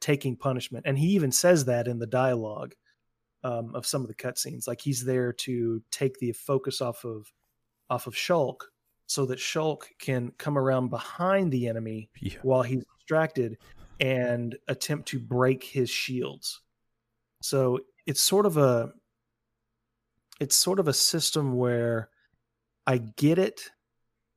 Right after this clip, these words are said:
Speaker 1: on a high level. <laughs>
Speaker 2: <laughs> Good, good one.
Speaker 1: But there's a lot of, um, there's a lot of nuance and, and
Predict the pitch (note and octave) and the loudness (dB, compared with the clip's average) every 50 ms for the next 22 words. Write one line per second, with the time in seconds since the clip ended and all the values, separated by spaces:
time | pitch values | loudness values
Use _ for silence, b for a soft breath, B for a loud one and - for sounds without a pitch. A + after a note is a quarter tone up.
0 | _ _ _ _ _ - C3+ C3+ C3+ B2+ B2 B2 A#2+ A#2 A2+ G#2+ _ _ _ _ | _ _ _ _ _ 0 0 2 2 2 0 0 0 0 -2 -4 _ _ _ _
1 | _ _ _ _ _ _ _ _ _ _ _ _ _ _ _ _ _ _ _ _ | _ _ _ _ _ _ _ _ _ _ _ _ _ _ _ _ _ _ _ _
2 | _ _ - - - C#3 C#3+ C#3+ C#3 C3+ C3 C3 C3+ D3 D#3 E3 E3+ - _ - | _ _ -2 4 6 8 8 10 10 8 8 6 6 4 2 0 -2 0 _ 4
3 | - - - F#4+ G#4 - - - - - - - - - - A5 - - - C#3 | 4 4 4 0 -2 -2 -4 -4 -6 -8 -14 -2 0 0 0 0 2 4 4 4
4 | - - G2+ C3+ C3 G2 C3+ A#2+ G#2 B B B B B B B B - - D#3 | 4 4 4 4 6 8 6 6 6 B B B B B B B B 0 0 0
5 | B2+ F#2 F#2 - B2 G2+ F#2 E2 E2+ F2+ - _ _ _ _ _ _ _ _ _ | 0 2 4 4 4 4 4 0 -4 -8 -14 _ _ _ _ _ _ _ _ _
6 | _ _ _ _ - D3 C#3+ C#3+ C#3 B2 D#3 D#3+ E3 D3+ C#3 D3 C3 C3 B2+ B2+ | _ _ _ _ 6 8 8 8 6 4 2 4 4 4 4 4 4 6 6 6
7 | C3 C#3 D3 D3+ D#3+ D#3+ D3+ C#3 B2+ A#2 A2+ B2+ B2+ B2 A#2+ A#2+ A2+ A2 A2 A2 | 8 8 8 8 6 6 6 6 4 2 2 2 2 2 2 2 0 -2 -4 -8
8 | G#2+ B2+ D3 _ _ _ _ _ _ - C3+ C#3+ C#3 B2 B2+ A#2+ A#2+ B2 B2+ C3+ | -10 -14 -18 _ _ _ _ _ _ -2 0 0 2 2 0 0 2 4 4 6
9 | D3 D3 C#3+ B2+ A#2 A#2+ A#2+ B2+ B2+ C3 C3+ B2+ B2 A#2+ A#2+ A#2+ A2+ - - - | 6 6 6 4 2 0 0 2 2 4 4 4 2 2 0 0 0 -2 -2 -2
10 | - _ - A#2+ A#2 A2+ A2+ A2 A2 G#2+ G#2+ G#2+ - _ _ - B2 A2+ A2+ A2 | -4 _ -6 -6 -4 -4 -6 -6 -8 -10 -12 -14 -18 _ _ -12 -8 -8 -6 -6
11 | A2 G#2+ G#2+ A2 A2+ | -8 -10 -10 -14 -16